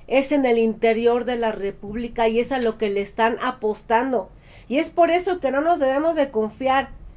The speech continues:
de que como Claudia va a ser presidenta, ah, ya, ya ganamos las cámaras. No es cierto. El plan C está en riesgo y por eso están dispuestos a hacer cualquier cosa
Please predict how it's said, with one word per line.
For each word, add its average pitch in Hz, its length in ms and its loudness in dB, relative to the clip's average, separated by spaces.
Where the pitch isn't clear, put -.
de 214 120 0
que 233 120 -2
como 233 300 0
Claudia 311 420 4
va 294 120 2
a 294 40 2
ser 294 220 -2
presidenta, 254 760 -2
ah, 262 280 2
ya, 247 400 0
ya 269 160 4
ganamos 254 420 0
las 208 180 -2
cámaras. 262 520 0
No 285 500 2
es 269 240 0
cierto. 277 680 -4
El 240 200 4
plan 320 360 6
C 311 380 2
está 277 380 2
en 262 100 0
riesgo 285 540 0
y 247 100 -2
por 240 240 -2
eso 285 240 0
están 277 340 -2
dispuestos 277 580 -4
a 226 60 -4
hacer 247 240 -4
cualquier 269 520 0
cosa 330 420 2